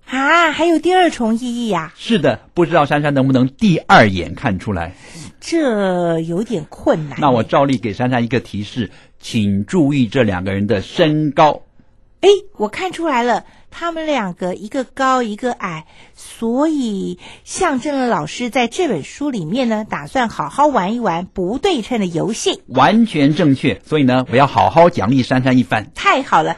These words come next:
Speaker 1: 什么奖励？
Speaker 2: 我们今天的最后一个工作，本来我打算亲自出马，现在呢，我要把这个荣幸让给珊珊。
Speaker 1: 什么工作啊？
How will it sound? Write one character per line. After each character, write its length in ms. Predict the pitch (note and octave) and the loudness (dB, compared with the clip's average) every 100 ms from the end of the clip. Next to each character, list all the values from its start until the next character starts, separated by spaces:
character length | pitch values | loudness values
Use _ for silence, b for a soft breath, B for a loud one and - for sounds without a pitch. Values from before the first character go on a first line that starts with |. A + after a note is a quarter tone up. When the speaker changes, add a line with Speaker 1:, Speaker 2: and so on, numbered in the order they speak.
| - | -8
Speaker 1:
什 160 | - | -4
么 80 | G#3+ | -2
奖 180 | B3+ F3 | 0 0
励？ 120 | A3+ - B B B | -2 -6 B B B
Speaker 2:
我 100 | B2+ | 0
们 120 | D#3+ | 2
今 120 | G#3 | 0
天 120 | G3 | 2
的 80 | F#3 | 2
最 200 | - A#3+ | 4 4
后 120 | G3+ | 4
一 80 | F#3+ | 2
个 100 | D#3 | 0
工 200 | D3+ D#3+ | 0 0
作， 140 | D#3+ C3+ | 2 0
本 140 | G#2+ | 0
来 100 | A2 | 0
我 100 | B2 | 2
打 120 | B2 | 0
算 180 | F2+ B2+ | 0 0
亲 320 | A#2+ - F#3+ | 0 2 2
自 180 | F#3+ F3 | 4 2
出 220 | B2 - | 0 0
马， 180 | C3+ F#2+ | 0 0
现 180 | - G#3+ | -2 0
在 100 | F3 | 2
呢， 160 | D3 C#3+ B | 2 0 B
我 100 | - | -2
要 80 | A#2+ | 0
把 120 | F#2+ | 0
这 120 | G2 | 0
个 80 | C#3 | 0
荣 260 | A2 G2+ B2 | 0 2 0
幸 320 | C#3 C#3 G2+ | 2 0 2
让 240 | E3 B2+ F#2 | 4 4 2
给 160 | E2+ | -8
珊 240 | D#2+ A2 G#2+ | -4 -2 -2
珊。 260 | G#2 F#2+ - | -6 -10 -12
Speaker 1:
什 180 | - - | -4 0
么 80 | C#4 | 2
工 220 | D#4+ D#4 | 0 -2
作 140 | D4 | 0
啊？ 120 | A#3 | -2